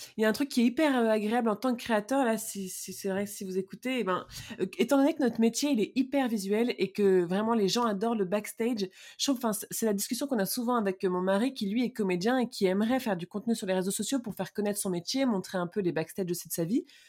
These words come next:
Sauf qu'il me dit, « Bah, je suis derrière mon ordi en train d'écrire, c'est pas du tout passionnant. » Et je lui dis, « Ouais, moi, toutes mes journées, il y a au moins un, euh, un pot de peinture, un truc un peu créatif et visuel que je fais. »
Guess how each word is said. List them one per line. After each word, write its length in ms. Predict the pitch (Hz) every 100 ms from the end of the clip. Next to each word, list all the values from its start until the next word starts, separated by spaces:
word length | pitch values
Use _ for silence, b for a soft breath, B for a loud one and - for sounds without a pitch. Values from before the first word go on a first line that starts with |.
| b
Sauf 180 | - 269
qu'il 140 | - 220
me 60 |
dit, « 140 | 208 330
Bah, 120 | 240
je 60 |
suis 120 | - 208
derrière 240 | 226 226
mon 140 | 220
ordi 340 | 214 202 254 302
en 80 | 220
train 140 | 220
d'écrire, 340 | 214 - 339 -
c'est 120 | 214
pas 100 | 196
du 120 | 190
tout 100 | 226
passionnant. » 480 | 220 196 208 208 320 B B B B
Et 100 | 208
je 60 |
lui 100 | 190
dis, « 140 | 196 285
Ouais, 180 | 285 339
moi, 200 | 269 294
toutes 280 | - 311 -
mes 100 | 285
journées, 440 | 240 233 254 392 b b
il 80 | 185
y 60 | 233
a 100 | 262
au 60 |
moins 380 | 226 285 226 202 -
un, 60 |
euh, 340 | 208 202 - 185
un 60 |
pot 140 | 170 254
de 60 |
peinture, 580 | 233 190 - 240 269 277
un 140 | -
truc 220 | 185 262 262
un 60 |
peu 120 | 262
créatif 560 | 247 - 180 - 285 277
et 120 | 196
visuel 540 | 180 226 202 226 240 233
que 100 | 202
je 120 | -
fais. » 220 | - 302